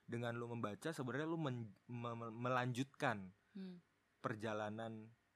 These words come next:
Speaker 1: manusia dan, eh, mencoba mendorong lebih jauh lagi pengetahuan kolektif manusia tersebut,
Speaker 2: Ya.
Speaker 1: supaya ada orang lagi di masa depan yang bisa mengakses pengetahuan kolektif ini
Speaker 2: Hmm.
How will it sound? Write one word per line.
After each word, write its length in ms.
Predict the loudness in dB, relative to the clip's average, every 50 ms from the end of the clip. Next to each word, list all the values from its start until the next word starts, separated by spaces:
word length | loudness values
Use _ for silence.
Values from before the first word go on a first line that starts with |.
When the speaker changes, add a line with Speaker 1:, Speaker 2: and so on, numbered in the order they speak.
| _ _ _
Speaker 1:
manusia 560 | -4 -2 -2 -2 -4 -4 -4 -2 0 0 2
dan, 400 | 2 0 0 -2 -4 -6 -10 -14 -16 _ _ _ _ _ _ _ _ _ _ _ _ _ _
eh, 380 | -6 -4 -4 -4 -4 -4 -6 -6 -8 -12 _ _ _ _
mencoba 400 | -8 -6 -6 -4 -2 0 2 4 4
mendorong 680 | 4 4 4 4 4 4 4 4 4 2 -2 -6 -6 -6
lebih 240 | -4 -2 -2 -2
jauh 160 | 0 0 2 2
lagi 240 | 2 0 0 -2
pengetahuan 480 | -4 -2 -4 -2 -2 0 0 0 0 0
kolektif 400 | 0 -2 -2 -2 -4 -6 -6 -6
manusia 320 | -6 -6 -4 -4 -4 -4
tersebut, 480 | -4 -6 -6 -4 -4 -2 0 -2 -2 -2
Speaker 2:
Ya. 80 | -2 0
Speaker 1:
supaya 360 | 4 4 6 6 8 6 6 6 4 0 _ _ _ _ _ _ _ -20 -20 _ _ _ _ _ _
ada 240 | 0 2 2 2 0 0 2
orang 400 | 2 2 4 4 2 2 0 -2
lagi 400 | -2 -2 -2 -2 0 0 2 2
di 160 | 2 0 0
masa 240 | 0 -2 -2 -2 -4
depan 320 | -4 -2 0 2 2 2
yang 240 | 2 0 0 -2 -2
bisa 160 | -2 -2 -2
mengakses 560 | -2 -2 -4 -4 -6 -6 -6 -4 -2 -2 -2
pengetahuan 560 | -2 -4 -4 -2 0 0 2 2 2 0 0
kolektif 400 | 2 2 2 2 0 -6 -10 -10
ini 480 | -8 -8 -8 -6 -4 -4 -4 -4 -4 -6 -10 -12
Speaker 2:
Hmm. 240 | -12 -10 -10 -12